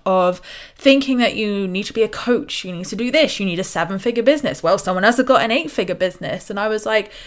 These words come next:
"What is this noise? What is this?" Because this is, like, really unaligning a lot of people to what they need to be doing. Not what everyone else is doing, what they need to be doing.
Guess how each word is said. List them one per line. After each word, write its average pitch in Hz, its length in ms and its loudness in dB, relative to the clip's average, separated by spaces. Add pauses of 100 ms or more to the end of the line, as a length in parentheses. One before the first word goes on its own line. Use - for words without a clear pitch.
(260)
"What 240 380 2
is 294 180 2
this 202 220 -2
noise? 175 400 -6 (260)
What 220 320 0
is 220 200 -4
this?" - 420 -6 (240)
Because 233 300 0
this 294 240 0
is, 302 160 0
like, 208 360 0
really 254 600 -2
unaligning 233 640 0
a 180 80 -4
lot 196 220 -2
of - 120 -6
people 294 440 -2
to - 140 -6
what 185 500 -4
they 208 520 4
need 165 280 -10
to - 80 -14
be 175 60 -8
doing. 151 400 -6
Not 247 120 -6
what 320 120 0
everyone 339 240 0
else 349 240 2
is 208 120 -4
doing, 175 340 -2
what 185 300 -4
they 185 180 2
need 170 220 -8
to - 100 -14
be 170 80 -8
doing. - 380 -8